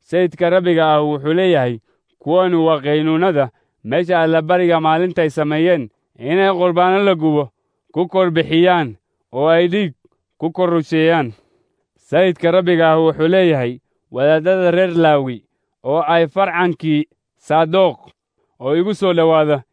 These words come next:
inay ii adeegaan, waxaad siisaa dib yar oo qurbaano dembi loo bixiyo, oo waa inaad dhigisaa wax ka qaado, oo waa inaad marisaa meesha allabariga afarteeda gees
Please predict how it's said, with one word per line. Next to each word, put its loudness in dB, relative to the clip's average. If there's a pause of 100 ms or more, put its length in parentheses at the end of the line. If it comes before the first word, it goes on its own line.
(260)
inay 0
ii 2
adeegaan, 0 (420)
waxaad -4
siisaa 0
dib -2
yar 0 (420)
oo -4
qurbaano 0
dembi -2
loo 2
bixiyo, -2 (220)
oo -4
waa 2
inaad 0
dhigisaa 0 (300)
wax -4
ka -4
qaado, 0 (120)
oo -4
waa 2
inaad 2
marisaa -2 (300)
meesha 0
allabariga 2
afarteeda -2
gees -6